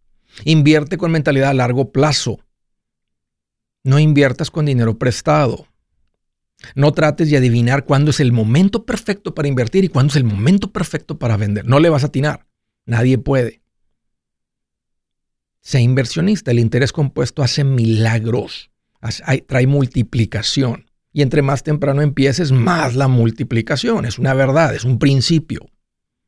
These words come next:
Sé generoso. La gente generosa, desprendida,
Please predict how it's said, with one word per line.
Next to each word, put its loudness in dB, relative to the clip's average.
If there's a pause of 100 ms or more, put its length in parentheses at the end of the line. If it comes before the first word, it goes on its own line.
(1800)
Sé 0
generoso. -2 (840)
La -2
gente 0
generosa, 0 (220)
desprendida, 0